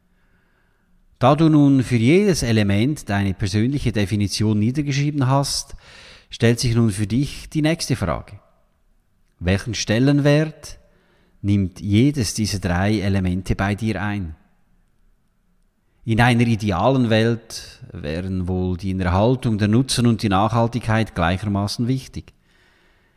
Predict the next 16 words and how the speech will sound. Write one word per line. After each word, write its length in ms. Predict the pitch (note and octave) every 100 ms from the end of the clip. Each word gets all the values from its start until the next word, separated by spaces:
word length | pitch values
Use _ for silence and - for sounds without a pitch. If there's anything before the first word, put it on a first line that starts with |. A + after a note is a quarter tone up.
| _ _ _ -
In 120 | F2+
der 100 | F2
Realität 640 | F#2 F2 E2+ - F2 G#2 -
sieht 320 | A2 G#2+ -
es 140 | F#2
aber 280 | F2 F#2 F2
oft 220 | G2 -
so 220 | - A#2+
aus, 320 | C#3 A2+ G#2 -
dass 200 | G2 -
Menschen 480 | F#2+ A#2 A#2+ B2+
diese 260 | A2+ A2 A2
drei 260 | G2 F#2 G2+
Elemente 520 | F#2+ F#2 F2+ F#2+ F#2+
unterschiedlich 600 | G#2 G#2 G2 F#2 F#2+ -
gewichten. 560 | F2+ D#2+ - - D2+